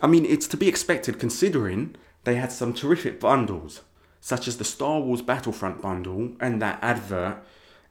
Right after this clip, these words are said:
and coming out at the same time as the new Star Wars movie, well then that certainly would have had an effect on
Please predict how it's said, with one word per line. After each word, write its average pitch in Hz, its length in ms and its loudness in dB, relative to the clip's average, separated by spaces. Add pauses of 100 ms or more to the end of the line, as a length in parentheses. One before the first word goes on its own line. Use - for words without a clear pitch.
(140)
and 110 260 -2
coming 127 300 2
out 107 180 4
at 104 120 -6
the 107 60 -4
same 113 280 0
time 107 380 -2
as 98 140 -2
the 110 80 -2
new 110 160 0
Star 131 340 -4
Wars 92 260 -4
movie, 95 520 -6 (100)
well 127 140 2
then 127 280 2
that 127 240 -2
certainly 147 540 2
would 110 180 2
have 110 240 2 (300)
had 127 220 0
an 123 80 2
effect 120 440 -2
on 107 360 0